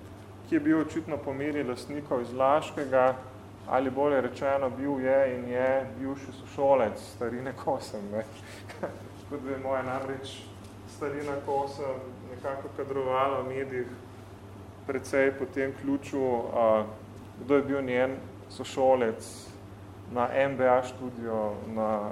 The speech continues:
E P F-u v Mariboru, ne. A, okej. Zdaj dva tisoč osem. Dva tisoč osem prvič je bilo volilno leto, hkrati je bilo leto medijskih ekscesov,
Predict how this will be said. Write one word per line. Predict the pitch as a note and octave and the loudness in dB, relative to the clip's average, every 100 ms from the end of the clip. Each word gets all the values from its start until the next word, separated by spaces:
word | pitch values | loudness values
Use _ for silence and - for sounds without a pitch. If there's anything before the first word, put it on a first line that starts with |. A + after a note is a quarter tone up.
| - | -6
E | B2 | -6
P | A#2 B2 | -2 2
F-u | A2+ A2+ A#2+ G#2+ | 2 0 -6 -10
v | A2 | -6
Mariboru, | A2 G#2+ G#2 - - G2 G#2+ | -4 -4 -8 -12 -14 -12 -12
ne. | A#2 A#2+ - - - - - - - - - - - - - - - G2 - - - - G2 | -12 -12 -14 -16 -16 -16 -16 -16 -16 -16 -16 -16 -16 -16 -16 -16 -16 -16 -16 -16 -16 -16 -10
A, | B2+ A2+ A2 A2 - - - - - - - - - - - | -6 -4 -4 -6 -10 -14 -16 -16 -16 -14 -14 -16 -16 -14 0
okej. | F3 F3 E3+ A#2+ - - - - - - - - - - - - - - | 4 4 4 0 -2 -8 -14 -14 -14 -16 -16 -16 -16 -16 -16 -14 -16 -12
Zdaj | - G#3+ B3+ | 6 8 10
dva | B3 | 10
tisoč | A#3+ A#3+ A#3 G3+ | 6 4 -2 2
osem. | G#3 G#3 G#3 D3 G#2 - - - - - - - | 6 6 4 0 0 -6 -14 -16 -16 -16 -16 -6
Dva | D3+ A3+ | 8 8
tisoč | A3+ A#3 G3+ - | 8 0 0 2
osem | G3+ A3 G#3 - | 4 4 2 2
prvič | G3+ G3+ G3 | 4 4 2
je | D#3+ | 2
bilo | D3+ E3 | 4 6
volilno | F3 D#3+ D3+ D#3 C3+ | 6 6 2 2 2
leto, | G#2+ G#2+ A2 F#3 A#3+ - - - - - - - - - - - | 2 0 4 6 6 0 -12 -16 -16 -18 -16 -16 -16 -18 -16 -16
hkrati | - F3+ F3 G#3 A3 | 4 12 12 12 10
je | G#3+ | 2
bilo | F3 F3 F#3+ | 2 6 8
leto | F3+ F#3 F#3+ F#3+ F3 | 8 6 6 6 4
medijskih | E3 F3 E3+ E3 D#3 - | 4 2 2 0 -4 -2
ekscesov, | C3+ - - - C3 C3 - F#3 G#3 | -4 -6 -10 0 0 2 4 6 6